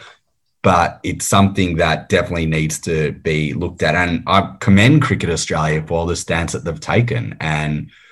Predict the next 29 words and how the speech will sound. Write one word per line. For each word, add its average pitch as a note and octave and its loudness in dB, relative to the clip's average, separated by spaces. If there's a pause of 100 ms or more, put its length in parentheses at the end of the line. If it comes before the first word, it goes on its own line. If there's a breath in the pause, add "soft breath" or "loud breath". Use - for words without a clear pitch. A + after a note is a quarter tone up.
(120)
while F#2 6
some F2+ 0
people E2+ -2
will D#2 0
have E2 -4
a D#2+ 0
bit D2+ -2
of C#2 -4
a D2 -2
whinge F#3+ 4
about C2 0
it, D2 -4
it's C#2+ -10 (320)
certainly F2+ 2
proved E2 -2 (180)
in D#2 -2
my, E2 0
in E2 -2
my E2 0
book D#2 -6
that, C#2 -6 (260)
at D#2 -4
least, C#2+ -6 (260 soft breath)
that D#2 -4
they E2 -2
made C#2+ -2
the D#2 -4
right B1 -2
decision. - -8